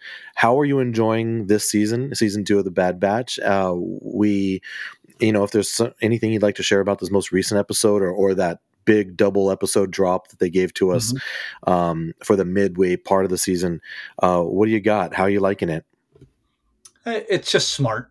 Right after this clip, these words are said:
Speaker 2: how they drop things in. It is, "Hey, here's how we got stormtroopers. Here's how,"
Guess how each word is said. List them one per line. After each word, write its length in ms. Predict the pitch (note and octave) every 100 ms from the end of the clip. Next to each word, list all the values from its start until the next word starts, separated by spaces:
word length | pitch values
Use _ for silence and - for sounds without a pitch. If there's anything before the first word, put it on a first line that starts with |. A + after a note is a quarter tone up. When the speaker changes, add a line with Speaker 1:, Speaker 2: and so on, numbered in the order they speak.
| _
Speaker 2:
how 100 | C3
they 120 | B2+ A#2
drop 320 | B2+ A2 -
things 320 | A#2+ A2 G#2
in. 260 | G#2+ G#2+ A2+
It 120 | A#2+
is, 300 | B2 A#2 G#2+
"Hey, 260 | C3+ C3+ B2
here's 200 | C#3 C3
how 100 | C3
we 80 | B2+
got 160 | B2 C3
stormtroopers. 1000 | - B2+ B2 A#2 A#2+ A2 A2+ A2 A2 -
Here's 280 | C3 C3 C3+
how," 480 | B2+ A#2+ A#2 A2+